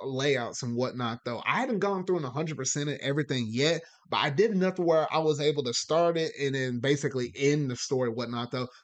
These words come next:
At some other later point, I'll probably will go back and actually try to hundred percent everything, 'cause there is a, a bonus level that pops up if you manage to go through and beat every single other level. And I heard it's like, it's almost akin to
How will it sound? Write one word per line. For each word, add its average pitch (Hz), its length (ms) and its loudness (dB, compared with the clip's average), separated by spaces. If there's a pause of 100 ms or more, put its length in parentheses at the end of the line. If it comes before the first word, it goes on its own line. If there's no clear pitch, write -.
(120)
At 156 160 -4
some 262 340 0
other 175 300 6
later 151 320 4
point, 165 360 -2
I'll 143 180 0
probably 170 300 2
will 139 160 4
go 139 260 4
back 123 400 -4 (300)
and 123 120 -2
actually 127 260 -4
try 135 100 -2
to 110 80 -4
hundred 139 300 -2
percent 139 320 0
everything, 147 360 0
'cause 123 160 -4
there 143 240 6
is 208 640 2 (200)
a, 127 160 -2 (160)
a 127 160 -4 (120)
bonus 185 360 4
level 139 200 2
that 117 160 -8
pops 143 320 -2
up 143 140 0 (300)
if 135 140 -4
you 147 80 0
manage 147 220 2
to 131 60 -4
go 143 200 4
through 147 200 2
and 113 120 -2
beat 147 200 -2
every 143 220 0
single 151 260 0
other 143 240 2
level. 156 480 2 (300)
And 127 140 -6
I 113 60 -2
heard 170 260 2
it's - 120 -4
like, 143 320 -2
it's 196 160 -4
almost 277 280 0
akin 165 420 -2
to 131 580 0